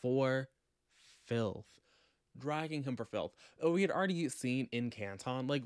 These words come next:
in, while Robin was at Oxford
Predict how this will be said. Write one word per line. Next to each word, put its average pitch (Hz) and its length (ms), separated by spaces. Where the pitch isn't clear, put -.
in, 208 340
while 165 260
Robin 139 340
was 120 180
at 110 320
Oxford 113 600